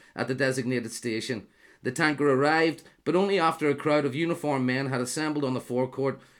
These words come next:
ready to vet the motorist's credentials. The Belfast Telegraph gives an example of a son refused petrol by the paramilitaries because he was unable to produce proof.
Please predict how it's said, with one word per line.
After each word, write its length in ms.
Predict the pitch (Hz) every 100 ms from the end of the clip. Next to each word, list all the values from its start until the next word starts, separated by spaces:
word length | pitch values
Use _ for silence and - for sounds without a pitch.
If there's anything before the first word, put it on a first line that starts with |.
| -
ready 300 | 156 170 160
to 100 | 147
vet 300 | 151 147 147
the 60 |
motorist's 440 | 135 135 131 135 -
credentials. 720 | 131 120 113 117 139 120 - _ _ _ _ -
The 80 | 127
Belfast 560 | 170 165 165 156 151
Telegraph 540 | 175 185 180 165 160 160
gives 180 | 156
an 80 | 147
example 460 | 139 127 147 151 156
of 100 | 120
a 60 |
son 380 | 131 - 165 170
refused 460 | 139 139 156 156 -
petrol 320 | 135 139 143
by 160 | 135 131
the 80 |
paramilitaries 760 | 127 131 127 127 147 151 139 - - - -
because 260 | 123 143 131
he 80 |
was 140 | 135 127
unable 300 | 139 147 139
to 60 |
produce 340 | 127 123 131 123
proof. 440 | - 143 147 -